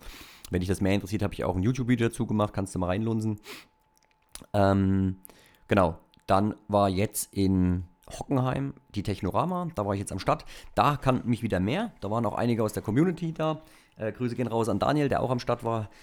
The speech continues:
Der hat mir auch gesagt, er hört meinen Podcast, deswegen Grüße gehen raus. Da sehen wir gleich, ob er die Folge auch hört. Und, ähm, genau, das ist jetzt gerade so bei uns los. Viel zu tun, die Werkstatt ist richtig voll. Eigentlich kann ich's mir gerade gar nicht so richtig erlauben, rauszugehen.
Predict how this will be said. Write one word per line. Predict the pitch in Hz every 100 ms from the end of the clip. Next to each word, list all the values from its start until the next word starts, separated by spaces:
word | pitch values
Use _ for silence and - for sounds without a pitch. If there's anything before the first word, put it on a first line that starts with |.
| -
Der | -
hat | -
mir | 98
auch |
gesagt, | 95 - 98
er | 98
hört | 101
meinen | 90
Podcast, | 85 120 - 110 98
deswegen | 95 98 90 92 98
Grüße | - 107 95
gehen | 92
raus. | 95 120
Da | 101 95
sehen | 98 98
wir | 98
gleich, | 95 101
ob | 98
er |
die | 92 95
Folge | 90 101 82 -
auch | 117
hört. | 139 151 - - - - - - _
Und, | 127 123 127 120
ähm, | 110 117 117 117 117 107 - _ _ - _ -
genau, | 131 90 -
das | 127 131
ist | 123
jetzt | -
gerade | - 120
so | 117
bei | 117
uns | 98 101
los. | 117 147 180 - _ _
Viel | - - - 139
zu | 147 -
tun, | - 135 170
die | 127
Werkstatt | 95 69 - 143
ist | 110
richtig | 123 - 151
voll. | - 139 131
Eigentlich | 95 123
kann | - 104
ich's | 117
mir | 110
gerade | 95 107 110
gar | 95
nicht | 113
so | -
richtig | 110 107
erlauben, | 101 95 110
rauszugehen. | 87 117 - - 127